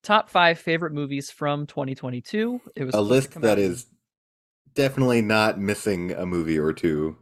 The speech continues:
Speaker 2: that needs to be on there, but it's
Speaker 1: It's
Speaker 2: fine.
Speaker 1: fine. We
Speaker 2: I'm not
Speaker 1: talked
Speaker 2: mad
Speaker 1: about
Speaker 2: about
Speaker 1: it.
Speaker 2: it.
Speaker 1: Um, it is a list that was supposed to come out at the beginning of January, and technology
Speaker 2: And
Speaker 1: made that impossible for us for a little while.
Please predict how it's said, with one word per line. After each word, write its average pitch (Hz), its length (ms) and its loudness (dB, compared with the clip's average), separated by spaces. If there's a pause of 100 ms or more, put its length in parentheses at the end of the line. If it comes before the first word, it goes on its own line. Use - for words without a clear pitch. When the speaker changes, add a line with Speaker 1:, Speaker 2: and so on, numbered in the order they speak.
Speaker 2:
that 82 200 0
needs 85 260 -2
to 78 80 -12
be 76 120 0
on 71 140 -2
there, 80 120 -2
but 123 180 0
it's 135 100 2
Speaker 1:
It's - 80 -8
Speaker 2:
fine. 78 140 0
Speaker 1:
fine. 131 480 -6
We - 140 -12
Speaker 2:
I'm 127 100 4
not 123 100 6
Speaker 1:
talked - 80 -2
Speaker 2:
mad - 100 2
Speaker 1:
about 143 160 2
Speaker 2:
about 147 100 0
Speaker 1:
it. 139 100 -6
Speaker 2:
it. - 60 -12
Speaker 1:
Um, 139 420 2 (760)
it 170 280 0
is 151 600 2
a 139 100 4
list 143 220 0
that 143 80 0
was 135 100 -4
supposed 170 260 -4
to - 40 -18
come 156 160 -4
out 151 180 0
at 147 80 -6
the 131 60 -12
beginning 127 360 -6
of 123 80 -6
January, 139 760 -4
and 117 680 -8 (380)
technology 131 840 0
Speaker 2:
And 131 100 -10
Speaker 1:
made 143 220 0
that 143 140 2
impossible 135 480 -4
for 131 220 -4
us 131 160 -2
for 131 160 -4
a 123 60 0
little 123 180 -2
while. 123 500 -2